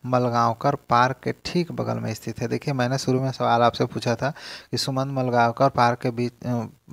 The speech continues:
ठीक बगल में कौन सा झील स्थित है, तो इसका नाम है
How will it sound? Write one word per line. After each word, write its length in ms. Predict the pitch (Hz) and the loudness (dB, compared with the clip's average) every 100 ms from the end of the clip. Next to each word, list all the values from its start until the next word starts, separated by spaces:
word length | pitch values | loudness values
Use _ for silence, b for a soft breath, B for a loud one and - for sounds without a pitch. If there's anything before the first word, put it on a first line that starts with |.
| - | -4
ठीक 180 | 143 120 | -2 2
बगल 260 | 117 117 | 2 2
में 140 | 123 131 | -2 -4
कौन 240 | - 120 | -2 -2
सा 200 | 120 131 - B B B - | 0 -2 -4 B B B -6
झील 300 | 120 131 123 | -2 0 -2
स्थित 340 | 117 - - | -4 -6 -2
है, 140 | 170 196 | 0 0
तो 160 | - | 0
इसका 340 | 117 110 - 113 | 0 0 -4 -2
नाम 280 | 110 110 127 | -2 -2 -2
है 160 | 202 | -4